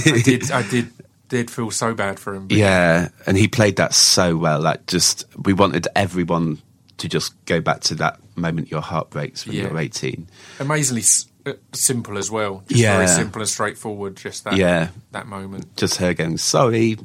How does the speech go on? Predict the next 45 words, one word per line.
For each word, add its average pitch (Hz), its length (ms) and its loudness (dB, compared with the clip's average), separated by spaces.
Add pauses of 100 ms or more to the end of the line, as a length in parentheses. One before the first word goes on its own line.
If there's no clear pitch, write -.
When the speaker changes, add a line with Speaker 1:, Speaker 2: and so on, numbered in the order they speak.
(180)
Speaker 1:
Yeah. 107 180 -8
Speaker 2:
and 95 100 -4
him 95 100 0
going, 92 260 0
"Oh, 87 340 2 (520)
I 95 140 0 (260)
didn't - 180 -2
know 92 100 2
that 92 140 2
was - 80 -10
the - 80 -14
plan. 98 240 2
I 87 80 2
thought 92 200 0
we, 87 120 -2 (480)
Speaker 1:
Yeah. 117 160 2
Speaker 2:
oh, 82 40 4
I 85 40 0
thought - 180 -2
we, - 60 -6
thought - 260 -8
it - 40 -4
was - 120 -8
all 90 60 -2
fine." 87 340 0
Speaker 1:
Yeah, 107 160 -4 (240)
yeah. 101 120 -8 (300)
Speaker 2:
Um, 110 440 4 (420)
and 147 120 6
so 165 200 6
we, 165 120 4 (140)
we 190 60 -2
just 208 160 4
talked - 160 6
about 110 200 4
who 123 100 8
these 110 180 2
characters 117 480 2
would 107 120 -4
be, 107 260 4
and 101 240 2
Molly 113 200 6
and 104 100 6
I, 101 180 6
um, 98 300 4